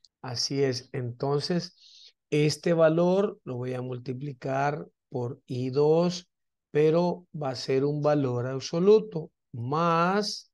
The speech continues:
¿verdad? Aquí sería igual esta celda, esta celda, perdón, igual es, igual esta celda, eh, por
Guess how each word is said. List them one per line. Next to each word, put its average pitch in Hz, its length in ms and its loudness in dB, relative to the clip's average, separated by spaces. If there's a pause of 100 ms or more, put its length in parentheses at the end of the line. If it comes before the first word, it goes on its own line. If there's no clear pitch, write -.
(100)
¿verdad? 123 300 -8
Aquí 123 260 -10
sería 135 500 -2 (760)
igual 127 460 -4
esta 123 300 -8
celda, 170 840 2 (540)
esta - 280 -14
celda, 147 460 -2
perdón, 147 540 -6 (680)
igual 131 340 -8
es, 123 160 -10 (180)
igual 131 400 -4
esta 123 260 -10
celda, 165 640 -2 (540)
eh, 127 520 -2 (160)
por 180 680 4